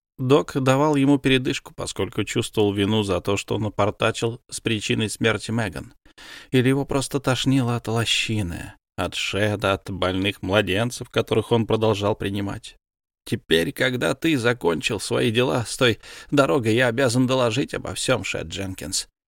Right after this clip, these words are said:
«Я еще не закончил, Док». «Сынок, когда они тебя не слушают, а ты лежишь на спине, напомни о том, что вас связывает. Помнишь, я натыкался на тебя на нижних отмелях?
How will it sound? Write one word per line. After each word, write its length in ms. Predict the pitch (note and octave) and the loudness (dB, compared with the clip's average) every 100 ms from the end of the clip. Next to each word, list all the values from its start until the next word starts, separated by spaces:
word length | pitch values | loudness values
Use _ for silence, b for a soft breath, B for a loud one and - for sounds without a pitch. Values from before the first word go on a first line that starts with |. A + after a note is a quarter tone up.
| _ _ _ _ _ _ _ _ - | _ _ _ _ _ _ _ _ -12
«Я 160 | F2 G#2+ | -6 -2
еще 380 | G#2+ - A#2+ | -2 -2 -2
не 100 | A#2+ | 0
закончил, 600 | A#2 A#2+ - A2 G#2+ A#2 G#2+ | 0 -2 -4 -4 -2 -4 -4
Док». 320 | G2+ - - - - _ _ _ _ - | -6 -8 -12 -14 -14 _ _ _ _ -10
«Сынок, 580 | - D#3+ F#3 F3+ D3+ - B B | 0 2 4 4 2 -2 B B
когда 380 | - F2 F#2 G#2+ | -8 -4 -2 0
они 260 | G#2 A2 G2+ | 2 0 -2
тебя 400 | G2+ F#2+ G#2 G2+ | -2 2 2 2
не 220 | G2+ G2+ | 0 0
слушают, 640 | - G2 A2+ - D#2+ - | -2 -4 -4 -4 -4 -4
а 80 | D2+ | -6
ты 160 | - F2 | -4 -4
лежишь 460 | D#2+ E2 F#2+ - | -4 -4 -4 -4
на 100 | - | -6
спине, 520 | - - E2+ G2 G#2+ - _ _ _ _ B2 | -8 -8 -6 -4 -4 -6 _ _ _ _ 0
напомни 480 | C#3+ - F#2 F#2 | 2 2 -2 -2
о 120 | D#2+ E2 | -6 -4
том, 360 | A#2 G#2+ G2 _ | -2 -2 -4 _
что 240 | - - F#2 | -6 -4 -4
вас 160 | F#2 | -4
связывает. 680 | - G2+ F2+ - G1+ - _ _ _ _ _ _ _ _ _ _ - - _ | -6 -6 -6 -10 -14 -16 _ _ _ _ _ _ _ _ _ _ -20 -20 _
Помнишь, 400 | - C#3+ B2+ A2+ | 2 4 4 4
я 180 | C3 B2 | 2 2
натыкался 600 | A#2+ A2+ A#2+ B2 A#2+ - | 2 0 0 0 0 0
на 140 | G#2 G2+ | -4 -4
тебя 440 | G#2+ G2+ G2+ F#2 G#2+ | -2 0 0 -2 -4
на 160 | G#2 | -2
нижних 480 | G#2+ G#2 F2+ F#2+ - | 0 0 -2 -6 -4
отмелях? 560 | G#2+ - E2 - - | -6 -6 -10 -10 -14